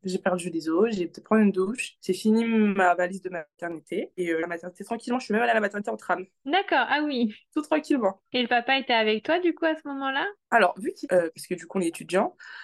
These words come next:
Speaker 1: euh, il est allé, euh, en cours le matin. Je lui ai dit, « Écoute, va en cours. De toute façon, euh, c'est le premier, donc, euh, ce sera pas pour tout de suite. Et quand ce sera, euh, trop, trop dur à vivre, ben, je t'appellerai. » Du coup, il est allé, euh, il est allé en cours et, euh, il est arrivé, euh, à treize heures.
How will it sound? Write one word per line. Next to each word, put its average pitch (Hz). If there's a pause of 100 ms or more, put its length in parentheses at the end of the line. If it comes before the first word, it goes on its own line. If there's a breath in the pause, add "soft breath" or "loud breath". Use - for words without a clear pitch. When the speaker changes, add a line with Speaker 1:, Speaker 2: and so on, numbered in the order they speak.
(220 loud breath)
Speaker 1:
euh, 175
il 208
est 202
allé, 190
euh, 180
en 190
cours 185
le 180
matin. 170
Je 240
lui 220
ai -
dit, « 190
Écoute, 202
va 196
en 208
cours. 202
De 180
toute 165
façon, 185
euh, 185
c'est 180
le 180
premier, 208
donc, 180
euh, 160
ce -
sera 151
pas 156
pour -
tout -
de -
suite. -
Et 151
quand 196
ce -
sera, 190
euh, 170 (120)
trop, 240
trop 233
dur 196
à 196
vivre, 196
ben, 165 (100)
je -
t'appellerai. » 180
Du 180
coup, -
il 220
est 185
allé, 165
euh, - (100)
il -
est 208
allé 208
en 196
cours 285
et, 220
euh, 170 (100)
il 190
est 202
arrivé, 190
euh, 185
à 180
treize 190
heures. 185